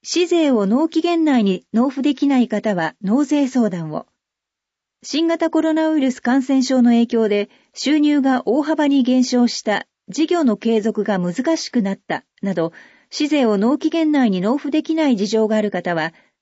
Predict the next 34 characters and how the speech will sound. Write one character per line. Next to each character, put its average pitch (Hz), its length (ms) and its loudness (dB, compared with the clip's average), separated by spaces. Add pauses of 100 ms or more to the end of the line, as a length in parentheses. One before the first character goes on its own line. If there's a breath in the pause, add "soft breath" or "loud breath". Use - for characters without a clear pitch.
納 277 200 2
税 311 200 0
が 285 120 2
猶 320 200 4
予 330 140 2
さ 254 140 -2
れ 214 100 0
る 208 100 0
場 196 120 -2
合 208 120 0
が 190 120 -4
あ 196 60 -2
り 180 100 -4
ま 175 120 -4
す。 - 160 -16 (680)
詳 269 180 0
し - 120 -6
く 247 140 -2
は、 220 220 -2 (160)
収 285 280 0
納 330 180 0
課 302 120 -2
ま 311 120 0
で 285 200 -2
お 190 80 -6
問 202 180 0
い 190 40 0
合 190 40 -2
わ 190 60 -4
せ 190 100 -10
く 190 80 -8
だ 180 100 -8
さ 190 160 -8
い。 - 140 -8